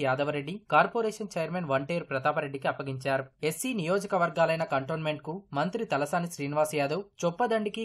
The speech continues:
గంగుల కమలాకర్, మధిరకు పువ్వాడ అజయ్ను ఇన్ఛార్జీలుగా నియమించారు. మంత్రి సత్యవతి రాథోడ్ మహబూబాబాద్ నియోజకవర్గం బాధ్యతలు చూస్తారు. ఎమ్మెల్సీ కవిత బోధన్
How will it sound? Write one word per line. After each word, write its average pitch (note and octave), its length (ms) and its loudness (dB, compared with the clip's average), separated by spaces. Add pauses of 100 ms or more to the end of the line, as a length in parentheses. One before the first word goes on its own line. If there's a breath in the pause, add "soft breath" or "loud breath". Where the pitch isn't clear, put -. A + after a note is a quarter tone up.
(100)
గంగుల D3+ 340 0
కమలాకర్, D3 460 2 (180)
మధిరకు E3+ 440 0 (200)
పువ్వాడ D#3 300 4 (120)
అజయ్ను D3+ 340 -4 (200)
ఇన్ఛార్జీలుగా D#3 580 -2
నియమించారు. C3+ 520 0 (220)
మంత్రి F#3+ 300 -2
సత్యవతి F3+ 460 0
రాథోడ్ D3+ 360 0 (100)
మహబూబాబాద్ G3 680 4
నియోజకవర్గం D#3+ 640 -2
బాధ్యతలు D#3 460 0
చూస్తారు. C3+ 380 -2 (260)
ఎమ్మెల్సీ A#3 420 -2
కవిత E3+ 200 0 (140)
బోధన్ E3 320 -2